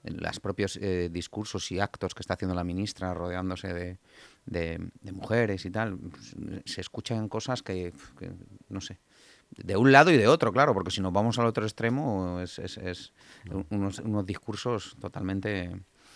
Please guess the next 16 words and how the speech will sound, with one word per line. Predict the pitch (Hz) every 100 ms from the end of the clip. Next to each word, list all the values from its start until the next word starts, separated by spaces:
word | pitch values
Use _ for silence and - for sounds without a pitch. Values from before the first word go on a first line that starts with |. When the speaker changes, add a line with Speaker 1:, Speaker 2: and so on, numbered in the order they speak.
| - -
Speaker 1:
En | -
lugar | 95 104
de | 113
centrarnos | 113 104 113 127 127 117
en, | 143 170 -
en | 98
lo | 95
que | - 87
decimos, | 82 85 120 107 143 -
en | 90
la |
educación, | 90 87 - - 113 127 147
Speaker 2:
¿Acaso | 143 117 147
Speaker 1:
en |
la | 120
Speaker 2:
noventa | 110 120